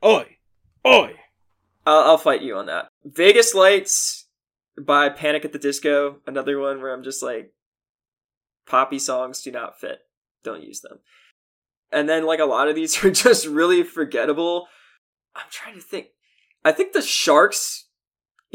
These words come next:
Speaker 2: use Get, yeah, they use Get Ready for This by Two Unlimited,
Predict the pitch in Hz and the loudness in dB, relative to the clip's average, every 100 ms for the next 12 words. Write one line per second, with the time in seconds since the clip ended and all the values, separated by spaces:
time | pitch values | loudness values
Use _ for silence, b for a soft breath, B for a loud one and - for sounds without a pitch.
0 | 160 - 190 185 151 - 156 135 156 175 | -10 -8 -6 -6 -6 0 2 2 2 4
1 | 160 196 233 196 - 185 151 151 175 185 | 4 4 0 0 6 6 6 2 0 -4
2 | 190 202 202 156 135 - 165 165 139 143 | 0 0 2 -2 -2 -4 -4 -4 -6 -6
3 | 165 233 285 | -4 -4 -4